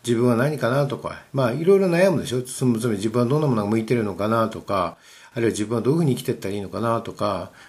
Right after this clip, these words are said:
まあ、中学生ぐらいになると、えー、自我が目覚めてきますので、えー、だんだん悩むわけですよ。自分っていうのは何のために生きてるのかなとかね。まあ、いろんなその漠たることってあるんですね。まあ、ひどくなるとノイローゼになっちゃうんですが、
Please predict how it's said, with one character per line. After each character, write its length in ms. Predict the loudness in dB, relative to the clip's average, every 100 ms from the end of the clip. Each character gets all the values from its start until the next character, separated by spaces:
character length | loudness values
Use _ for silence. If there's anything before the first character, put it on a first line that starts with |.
| -12
ま 140 | -6
あ、 20 | -2
中 180 | 2
学 160 | 4 2
生 140 | 0
ぐ 80 | 0
ら 80 | 0
い 40 |
に 60 | 0
な 60 | -6
る 100 | -4
と、 380 | 0 0 -2 -12 _ _ _ -10
え 60 | -4
ー、 20 |
自 180 | -2 2
我 120 | 4
が 60 | 2
目 120 | 0
覚 140 | 0
め 100 | -2
て 80 | -2
き 120 | -8
ま 100 | -12 -12
す 120 | -8
の 60 |
で、 340 | -2 -2 -2 -10 _ -20 _ -6
え 100 | -4
ー、 60 |
だ 80 | -2
ん 40 | 0
だ 100 | 0
ん 80 |
悩 160 | 2 4
む 80 | 2
わ 80 | 0
け 80 |
で 80 | -4
す 60 | -6
よ。 80 | -6
自 140 | -4
分 180 | -2 -2
っ 40 |
て 80 | 0
い 40 |
う 40 | 0
の 80 | 0
は 180 | -2 -6 -18 -12
何 240 | -4 -2
の 40 |
た 100 | 2
め 80 | 2
に 80 | 2
生 80 | 0
き 20 |
て 80 | -4
る 100 | -4
の 100 | -4
か 100 | -4
な 140 | -2
と 80 | -4
か 120 | -10
ね。 140 | -10 -12 _ _ _ -6
ま 140 | -2
あ、 40 | 0
い 100 | 2
ろ 140 | 0
ん 60 | 0
な 140 | 0
そ 140 | 0
の 80 | 0
漠 240 | 2 0 0
た 80 |
る 60 | -4
こ 100 | -6
と 120 | -10
っ 20 | -10
て 180 | -6
あ 100 | -4
る 120 | -4 -10
ん 40 |
で 60 | -6
す 100 | -4
ね。 160 | -6 -10 _ _ _
ま 40 | -2
あ、 40 |
ひ 60 | 0
ど 80 | 2
く 80 |
な 100 | 2
る 80 | 0
と 80 | -2
ノ 160 | 0 2
イ 20 |
ロ 100 | 2
ー 20 |
ゼ 80 | 0
に 60 | -4
な 80 | -6
っ 20 |
ち 100 | -8
ゃ 60 |
う 20 | -10
ん 40 |
で 40 |
す 100 | -4
が、 220 | -2 -2